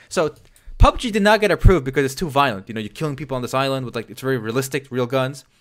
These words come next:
So they couldn't get pub G approved. So instead, they made a new game, and they called it Game for Peace. And it's basically pub G. Uh, y-, you're seeing a video right now. It's basically pub G. You just, you know, you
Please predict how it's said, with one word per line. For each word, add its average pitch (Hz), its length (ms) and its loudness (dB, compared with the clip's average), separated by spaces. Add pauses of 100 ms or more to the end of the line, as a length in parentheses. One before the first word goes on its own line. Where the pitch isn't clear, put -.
(440)
So 175 240 0
they 190 120 2
couldn't 294 260 0
get 247 320 0 (500)
pub 208 160 2
G 160 400 -2
approved. 120 420 -8
So - 120 -6
instead, 226 560 0
they 180 100 -4
made 190 140 4
a 180 60 0
new 269 120 -4
game, 113 340 -8 (120)
and 175 140 -6
they 185 60 -2
called 202 220 0
it - 160 -6
Game 202 440 6
for 170 260 -2
Peace. - 600 -4 (680)
And 190 140 4
it's 196 180 -4 (500)
basically 214 360 0
pub 123 200 -2
G. 104 300 -10
Uh, 131 100 -10 (140)
y-, 131 80 -16
you're 170 260 -2
seeing 170 200 -4
a 156 40 -6
video 151 200 -2
right 139 80 -2
now. 131 140 0
It's - 140 -10
basically 202 440 2
pub 147 200 -4
G. 123 320 -8 (300)
You 131 60 -10
just, 135 240 -12
you 147 60 -8
know, 117 100 -6
you 113 180 -16